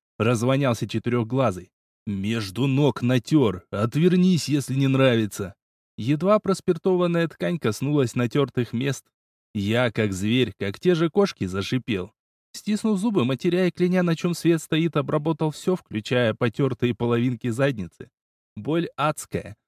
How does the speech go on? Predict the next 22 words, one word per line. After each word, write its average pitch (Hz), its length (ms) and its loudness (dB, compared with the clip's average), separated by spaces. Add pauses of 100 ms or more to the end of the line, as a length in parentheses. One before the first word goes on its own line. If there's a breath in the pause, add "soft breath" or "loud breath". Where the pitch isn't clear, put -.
(160)
но 185 160 2
жить-то 151 380 0
хочется. 170 600 2 (280)
Из 120 180 0
таблеток 180 500 2
у 165 40 2
нас 175 200 0
только 165 320 0
сборная 156 480 -2
солянка, 160 560 -2 (400)
собранная 185 520 2
из 160 100 0
личных 170 320 -2
запасов 143 540 0
немногочисленной 143 1000 -2
нищей 151 400 -4
аудитории 135 640 0
самого 113 460 0
нищего 110 540 0
и 104 80 0
задрыпанного 101 800 0
эконом-класса. 107 880 -6